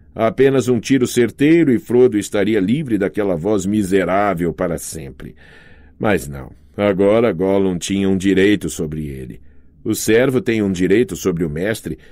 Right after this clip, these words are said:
pelos serviços prestados, mesmo se prestados por medo. Teriam sossobrado nos pântanos mortos se não fosse por Gollum. Frodo também percebia claramente, de alguma forma, que Gandalf não teria desejado aquilo.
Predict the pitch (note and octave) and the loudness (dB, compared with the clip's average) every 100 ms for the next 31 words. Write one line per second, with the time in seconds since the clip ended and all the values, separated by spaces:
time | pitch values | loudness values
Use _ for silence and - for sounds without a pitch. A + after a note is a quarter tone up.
0 | - - F2 F#2 G2 D#2+ G2+ E2 D#2 E2 | -14 -6 -4 0 0 2 0 -2 -8 -6
1 | D#2+ - A#2+ F2+ C#2+ - - - - - | -6 -2 -2 -2 -4 -14 -18 -20 -20 -14
2 | D2 F2 F#2 F2 F2+ - D#2 D#2 - G2+ | -8 -2 -2 -2 -4 -6 -6 -6 -6 -2
3 | F2 C2 - E2+ D2+ F#2 G2 D#2+ - - | -2 -2 -10 -8 -4 0 0 -2 -8 -20
4 | _ _ - - - E2+ G2+ G#2 F#2 - | _ _ -20 -14 -6 -2 -2 -2 -4 -2
5 | G2+ - F#2 E2+ G2 G#2+ G2+ E2 E2 D#2+ | -2 0 -2 0 0 2 0 -2 -8 -10
6 | - - A2+ G2+ F#2 E2+ C2+ D#2+ F#2 F2+ | -8 -2 0 0 -4 -6 -6 -2 0 0
7 | D2 C#2+ - - F#2 F2+ - G#2 F#2+ D#2+ | -4 -12 -12 -6 -4 -4 -2 -2 -2 -6
8 | D2+ C2 C2+ A#1 A#1 A#1 - - - _ | -10 -10 -12 -14 -14 -16 -20 -20 -20 _
9 | - - - F2+ G#2 G#2 F#2+ G2+ F#2 G2 | -20 -16 -4 2 4 4 2 0 0 0
10 | F#2 F#2+ - F2+ F#2 F#2+ G2+ G2+ G2 F2+ | 2 -2 -2 -2 2 0 0 0 0 0
11 | G#2+ G#2 C2+ D2+ D#2 D2+ A2 E2 - F2 | 0 -2 -6 -10 -8 -4 -4 -6 -6 -4
12 | E2 C#2+ C2 - _ - - F#2+ G#2 F#2 | -4 -6 -14 -20 _ -10 -4 0 0 0
13 | F2+ A#2+ B2+ F#2 F#2 G#2 G#2 C#3 F2 E2+ | 2 0 0 -2 -2 -2 0 0 0 -2
14 | E2+ D#2 G#2 F2+ C#2 - - A1+ A#1 | -4 -4 -2 -2 -6 -14 -16 -16 -16